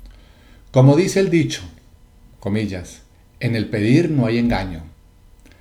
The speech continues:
Y efectivamente, al hacerlo, solemos revelar áreas de ignorancia. Las preguntas que corresponde plantearnos son las siguientes. ¿Cuál es el problema en revelar que no sabemos?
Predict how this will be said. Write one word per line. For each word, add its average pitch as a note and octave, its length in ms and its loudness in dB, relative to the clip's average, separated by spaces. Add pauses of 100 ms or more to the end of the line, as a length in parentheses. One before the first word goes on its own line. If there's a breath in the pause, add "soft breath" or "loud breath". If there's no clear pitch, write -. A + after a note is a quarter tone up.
(520 soft breath)
Y D#3 80 4
efectivamente, D#3 1040 2
al B2 160 0
hacerlo, F3 600 0
solemos B2+ 480 0
revelar A#2 560 0
áreas A#2+ 340 -2
de A2+ 80 -6
ignorancia. F#2 640 -10 (1080 soft breath)
Las C3 200 4
preguntas F3+ 580 2
que D#3 120 -2
corresponde B2+ 640 2
plantearnos A#2 640 0
son - 360 -4
las A#2 140 -2
siguientes. F#2 800 -8 (680 soft breath)
¿Cuál C3+ 240 6
es F3 100 0
el F#3+ 120 2
problema C3+ 500 4
en D3+ 80 -2
revelar A#2 760 0
que G#2 120 -6
no G#2 120 -2
sabemos? C#3 720 -2